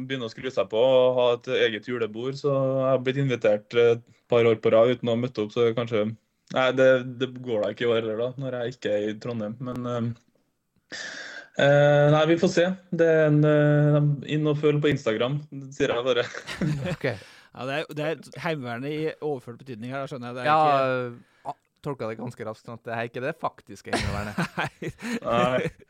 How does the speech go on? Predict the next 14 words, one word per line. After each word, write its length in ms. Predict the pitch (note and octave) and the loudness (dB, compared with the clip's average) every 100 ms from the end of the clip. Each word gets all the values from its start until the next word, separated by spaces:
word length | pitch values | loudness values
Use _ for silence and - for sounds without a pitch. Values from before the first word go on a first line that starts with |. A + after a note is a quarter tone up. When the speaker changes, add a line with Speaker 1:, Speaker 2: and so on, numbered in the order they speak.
| - | -20
Speaker 3:
Eh, 680 | - A#3+ F#3+ A#3 A#3 G#3+ - | -10 -8 -8 -10 -18 -12 -4
Speaker 1:
Det 640 | F3+ F#3+ G3 G3 G3 G3 | 0 2 2 2 2 2
er 80 | F#3+ | 0
noe, 200 | A2+ A2+ A#2 A2+ - | -2 -8 -10 -20 -10
ja. 140 | A#2+ A2+ A2+ - | -4 -4 -4 -4
Speaker 3:
ja, 140 | D#3+ F3 - | -2 -2 -2
nei, 140 | E3 G3 F#3+ | -2 0 0
greit. 320 | G3+ G#3 G3+ | 0 -2 -4
Eh, 640 | G#3 G3+ G3 F#3+ F#3 F#3 | 0 2 2 4 4 4
apropos 400 | F3 F3 D#3+ F3 - | 2 0 -2 -4 0
Theo 160 | E3 F3 | 2 2
Altevik, 460 | E3+ D3+ E3+ F#3+ - | 2 -2 -6 -6 -8
vi 220 | C#3+ D#3 | -6 -4
går 220 | C#3 C3 | -4 -4